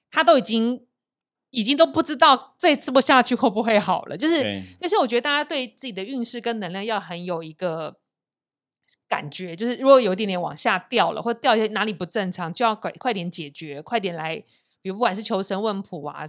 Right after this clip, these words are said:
Speaker 1: 来占卜或等等，不要等到一下子很垮下来，你突然觉得，“哦，我还可以 hold 得住，我可以先，先借钱来补或什么什么的”，然后之后越动越来越大，其实都来不及了。然后因为那善信还有常常去其他地方求神问卜啊等等的，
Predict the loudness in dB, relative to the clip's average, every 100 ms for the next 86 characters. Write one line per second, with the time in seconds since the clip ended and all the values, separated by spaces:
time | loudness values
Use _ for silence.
0 | -14 -10 -6 -2 -2 -4 -8 -8 -6 -6
1 | -4 -2 0 0 2 2 0 -20 -10 -6
2 | 2 2 2 -4 -12 -14 _ _ -8 -6
3 | -4 -8 -10 -8 0 2 4 2 2 0
4 | 2 0 0 0 2 0 0 -2 -2 -4
5 | -8 -4 -4 -4 -6 -8 -12 _ _ -8
6 | -6 -2 -2 -2 -8 -8 -6 -4 -4 -6
7 | -12 -14 -8 -4 -4 -2 2 0 0 -10
8 | -2 -2 0 0 0 -4 -2 -4 -4 -8
9 | -4 -2 -2 -6 -10 -12 -14 -16 -16 _
10 | _ _ -6 -4 -2 -2 0 0 0 -2
11 | -2 0 0 -2 -6 -8 -6 -8 -8 -12
12 | -10 -10 -8 -8 -8 -6 -6 -8 -10 -8
13 | -6 -4 -6 -6 -14 -16 -16 -16 _ -20
14 | -14 -10 -10 -10 -14